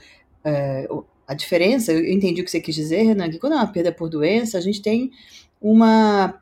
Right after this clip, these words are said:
perspectiva de despedida, né, minimamente. Mas acho que com Paulo Gustavo a gente não teve. Era tão difícil imaginar que alguém tão jovem, saudável, não, né, não i-,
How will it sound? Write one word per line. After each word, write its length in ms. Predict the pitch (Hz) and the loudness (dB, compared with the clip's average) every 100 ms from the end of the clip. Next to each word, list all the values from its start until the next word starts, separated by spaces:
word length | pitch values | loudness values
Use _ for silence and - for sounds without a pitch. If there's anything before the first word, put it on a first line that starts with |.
| - | -4
perspectiva 760 | 262 262 240 - - 254 220 | -4 -2 -4 -4 -4 0 0
de 420 | 196 202 220 214 202 | 0 0 0 0 -2
despedida, 760 | - - 233 165 190 202 156 151 | -8 -6 -6 -4 -2 -2 -4 -8
né, 260 | 165 170 | -6 -4
minimamente. 680 | 165 196 202 175 160 156 151 | -2 -2 -2 -2 -2 -4 -4
Mas 120 | 185 | -4
acho 120 | 214 | -4
que 80 | 262 | -4
com 100 | 254 | -6
Paulo 200 | 240 269 | -2 -2
Gustavo 300 | 262 269 277 | -4 -4 -2
a 40 | 294 | 0
gente 260 | 302 302 | -2 -2
não 160 | 370 359 | -4 -2
teve. 500 | 247 202 196 196 160 _ - _ | 4 4 4 0 -14 _ -20 _
Era 120 | 202 220 | -4 -2
tão 220 | 302 349 | 0 0
difícil 720 | 311 302 - 233 220 - 180 | -2 -6 -4 -2 -2 -4 -8
imaginar 640 | 170 165 165 165 151 147 - _ _ | -8 -6 -4 -2 -2 -2 -8 _ _
que 100 | - | -6
alguém 220 | 185 175 175 | -4 -4 -6
tão 200 | 190 180 | -6 -2
jovem, 460 | 165 165 160 156 | 0 0 0 -4
saudável, 640 | 156 165 160 151 147 143 151 | -4 -4 -2 0 0 -4 -6
não, 240 | 160 175 165 156 151 - | -8 -8 -6 -6 -8 -10
né, 240 | 165 170 | -12 -10
não 240 | 170 165 | -8 -6
i-, 120 | 165 | -6